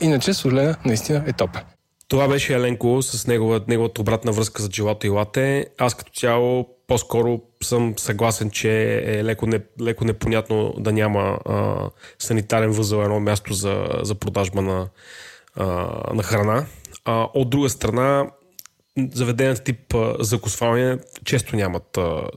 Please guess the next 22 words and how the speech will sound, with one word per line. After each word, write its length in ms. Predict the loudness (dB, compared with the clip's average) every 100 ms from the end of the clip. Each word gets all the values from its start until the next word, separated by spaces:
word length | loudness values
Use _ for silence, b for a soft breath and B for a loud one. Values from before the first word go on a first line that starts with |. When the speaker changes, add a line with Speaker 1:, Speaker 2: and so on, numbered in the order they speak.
| -6
Speaker 2:
а, 240 | -6 -4 -4
санитарен 460 | -2 -2 0 0
възел. 280 | 0 0 0
Аз 140 | -2 -2
винаги 340 | 0 0 0
съм 180 | -2 -2
се 220 | -2 -4 B B B B
чудил 320 | -2 2 2 0
какво 240 | -2 -2
правят 240 | 2 0
хората, 320 | 2 0 0 -4
които 260 | -4 0
ядат 200 | 2 2
в 260 | 0 -2 0
Мимас 400 | 2 2 2 0
и 60 | 0
им 120 | 0
се 260 | 0 -2 0
ака 240 | -4 -2 -2
или 100 | -4
пикае. 400 | -4 -2 -2 -2 -8 _ _ -8
И 140 | -8